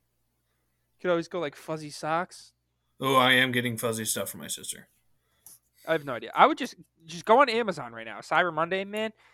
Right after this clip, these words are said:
Speaker 2: Oh, I
Speaker 1: These
Speaker 2: have, like, six things in my cart right now.
Speaker 1: These deals are nuts. I, I'm trying. I keep telling myself I don't need a Garmin watch.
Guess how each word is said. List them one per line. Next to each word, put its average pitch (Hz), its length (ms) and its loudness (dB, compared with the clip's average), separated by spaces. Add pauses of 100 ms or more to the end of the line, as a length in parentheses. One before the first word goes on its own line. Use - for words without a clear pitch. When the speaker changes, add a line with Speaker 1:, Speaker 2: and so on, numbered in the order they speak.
(140)
Speaker 2:
Oh, 139 80 6
I 147 100 12
Speaker 1:
These 143 100 6
Speaker 2:
have, 147 140 6
like, 139 160 2
six - 280 2
things 139 180 -4
in 120 80 -4
my 104 100 -2
cart 110 260 -2
right 98 160 -6
now. 101 260 -14
Speaker 1:
These 151 200 -10
deals 196 320 -2
are 131 80 -8
nuts. 143 340 -2
I, 151 140 4
I'm 165 160 2
trying. 180 380 4 (120)
I 151 100 -2
keep - 200 -12
telling 147 220 -4
myself 131 320 -4
I 117 60 -6
don't 123 140 -6
need 120 120 -10
a 117 40 -12
Garmin 120 360 -10
watch. 120 380 -6